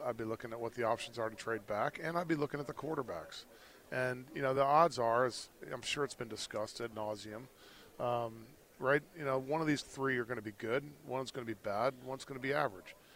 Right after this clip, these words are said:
And so, you know, you got, you got some holes to fill. The team's not, you know, it's got a lot of work to do. So, you know, if you can get the right fit at free agency that matches with what Cliff wants to do, who's a great guy, by the way, um,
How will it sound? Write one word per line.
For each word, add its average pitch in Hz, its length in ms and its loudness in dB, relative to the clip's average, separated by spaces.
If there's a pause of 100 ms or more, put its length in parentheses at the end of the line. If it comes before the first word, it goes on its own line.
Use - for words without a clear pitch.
(320)
And 127 140 -6
so, 131 480 4 (420)
you 143 80 -4
know, 135 80 4
you 139 80 2
got, 131 200 6 (140)
you 143 80 -12
got 156 160 4
some 143 140 -4
holes 123 320 2
to 120 80 -8
fill. 151 480 0
The 127 100 -4
team's 151 380 -2
not, 131 180 6 (260)
you 135 100 -2
know, 127 180 2
it's 127 100 -8 (220)
got 143 140 6
a - 20 6
lot 139 260 6
of 131 60 4
work 147 200 2
to 123 60 -8
do. 110 220 -6
So, 120 420 0 (480)
you - 60 -2
know, 131 40 2
if 131 100 -2
you 143 60 0
can 131 180 -6
get 147 200 6
the 147 100 4
right 147 260 6
fit 151 280 2
at 151 100 0
free 147 260 0
agency 135 600 2
that 120 200 -2
matches 131 460 0
with 131 100 -4
what 139 220 2
Cliff 147 240 2
wants 131 260 -4
to 123 60 -8
do, 113 300 0
who's 117 160 -4
a 113 40 -6
great 123 300 -2
guy, 113 200 0
by 98 160 -4
the 87 100 -8
way, 90 260 -8 (520)
um, 120 380 0